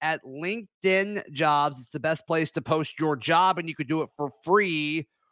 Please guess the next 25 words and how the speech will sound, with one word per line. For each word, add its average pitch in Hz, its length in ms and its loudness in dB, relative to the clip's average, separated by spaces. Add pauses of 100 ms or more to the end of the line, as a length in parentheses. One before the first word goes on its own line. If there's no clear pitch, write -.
(140)
right 190 340 2
now. 143 240 -6
Just 147 220 -16
go 160 160 -2
to 160 480 2 (260)
linkedin 165 380 -2
dot 156 200 2
com 151 240 0
slash 147 340 0
locked 147 260 2
on 127 180 0
college. 190 460 -2 (160)
LinkedIn 151 180 -14
Jobs 143 220 -4
helps 156 240 -2
you 165 160 2
attract 170 580 -2 (640)
quality 233 680 2
candidates 170 760 -4 (300)
to 196 160 4
your 190 240 4
open 165 260 0
jobs 143 560 0
with 143 200 0
targeting 160 640 0